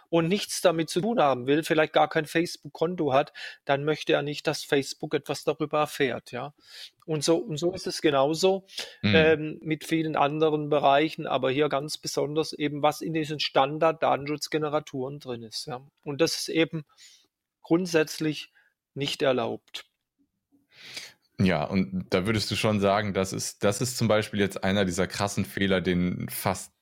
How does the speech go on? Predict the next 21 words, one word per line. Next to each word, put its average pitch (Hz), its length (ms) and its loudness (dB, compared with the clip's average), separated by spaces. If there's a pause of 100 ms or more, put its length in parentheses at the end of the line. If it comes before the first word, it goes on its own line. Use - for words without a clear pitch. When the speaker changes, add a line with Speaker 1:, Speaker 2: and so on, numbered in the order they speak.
(120)
Speaker 2:
die 101 80 2
meisten 92 440 0
Websites 92 400 0
einfach 85 320 -2
machen, 95 360 -2
ne? 82 160 -2
Dann 87 120 0
gibt 90 200 -2
es 90 100 -4
diese, 85 380 2 (360)
diese 92 320 0
Cookie-Hinweise, 113 1120 2
wo 113 80 2
man 101 220 2
eigentlich 101 460 2 (320)
nur 113 180 4
die 123 80 4
Möglichkeit 117 640 0
hat, 104 300 -4 (140)
sozusagen, 98 720 2
okay, 120 560 0